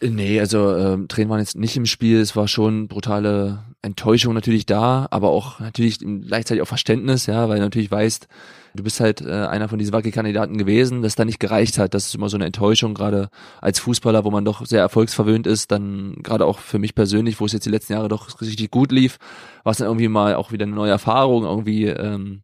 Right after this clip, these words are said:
so einen Nackenschlag zu bekommen. Aber den konnte ich akzeptieren und respektieren und weil ich ja natürlich dann auch schon mit einer gewissen Demut angereist bin, äh, natürlich hast du dann irgendwo die Hoffnung gehabt, aber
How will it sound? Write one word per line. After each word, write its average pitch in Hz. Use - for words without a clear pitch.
so -
einen 104
Nackenschlag 110
zu -
bekommen. 120
Aber 104
den 104
konnte -
ich 107
akzeptieren 113
und 101
respektieren 107
und 95
weil 101
ich 98
ja 110
natürlich 98
dann 95
auch 95
schon -
mit 95
einer 98
gewissen 98
Demut 98
angereist 104
bin, 98
äh, 101
natürlich 107
hast 104
du 113
dann 92
irgendwo 104
die 104
Hoffnung 104
gehabt, 98
aber 101